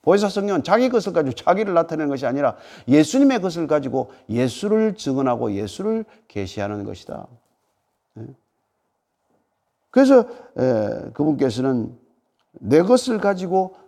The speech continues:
너에게 알리시겠다." 이렇게 말씀하시는 것입니다. 우리가 예수님을 어떻게 알 수 있습니까? 하나님을 어떻게 알겠습니까? 우리가 어떻게 또 믿겠습니까? 따라서 우리의 신앙은 누가 어떤 신앙을 가졌건 바른 신앙을 위해서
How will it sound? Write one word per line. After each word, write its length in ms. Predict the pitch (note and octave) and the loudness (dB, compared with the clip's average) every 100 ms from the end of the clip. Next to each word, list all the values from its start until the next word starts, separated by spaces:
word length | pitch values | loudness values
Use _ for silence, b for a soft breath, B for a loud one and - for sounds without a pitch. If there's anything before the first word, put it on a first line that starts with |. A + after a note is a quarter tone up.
| _ | _
너에게 720 | A2+ C3 B2+ A2+ B2 A#2+ - - | -4 -2 -2 -2 -4 -4 -8 -6
알리시겠다." 800 | C3 C3+ A#2+ - G2 F#2 - G2 | -4 -4 -6 -8 -12 -10 -10 -10
이렇게 220 | G2+ G#2 | -10 -14
말씀하시는 720 | - E2 - A2 F2 - E2 | -12 -12 -12 -14 -14 -14 -18
것입니다. 320 | - - - _ _ _ _ b b b b | -20 -20 -20 _ _ _ _ b b b b
우리가 280 | A3 D4+ G#3+ | 4 6 6
예수님을 400 | C#3+ - D4 E4+ | 2 0 0 0
어떻게 280 | C#3 F#3 G#3+ | -2 -4 -4
알 220 | A#2 G2+ | -4 -8
수 160 | - | -8
있습니까? 320 | B2 F#2+ F2+ - | -10 -10 -14 -4
하나님을 320 | B3 F4 E4+ | -2 0 -2
어떻게 280 | A3 F3 G3+ | -2 -4 -2
알겠습니까? 760 | A#2 F#2+ G2 - G#2 F2+ C2+ _ _ _ _ _ _ - | -2 -2 -8 -10 -14 -14 -20 _ _ _ _ _ _ -4
우리가 460 | E3 F3 D#3+ - - | 2 2 2 -2 0
어떻게 280 | E3 A#3+ D4 | 0 2 0
또 100 | B3+ | 0
믿겠습니까? 800 | C#3 D3 B3 A#3 A3 C#3+ - C2 _ _ _ _ _ _ | -2 -2 -2 -2 -4 -6 -6 -16 _ _ _ _ _ _
따라서 340 | - C#4 C4 G3+ | 4 6 6 2
우리의 200 | G#3+ B3+ | 0 -2
신앙은 840 | - - A3+ C#4 D4+ F3 G#2+ F2 - _ _ _ _ _ _ _ | -2 -4 0 2 4 2 0 -6 -16 _ _ _ _ _ _ _
누가 280 | E3 B3+ D4 | 2 4 6
어떤 440 | E3 C#4+ - D#4 D4 | 6 2 4 4 4
신앙을 420 | - A3 F#3+ F#3 | 0 0 0 2
가졌건 400 | E3 D3 C#3+ A#2 | 2 0 -2 -4
바른 320 | A#2+ G#3 D4 | 4 4 4
신앙을 640 | C4 B3+ A#3+ A#3 A#3 A3 | -2 -2 0 0 -2 -4
위해서 600 | G3+ G3 F#3+ G3 G3 G3 | 0 0 0 -2 -4 -6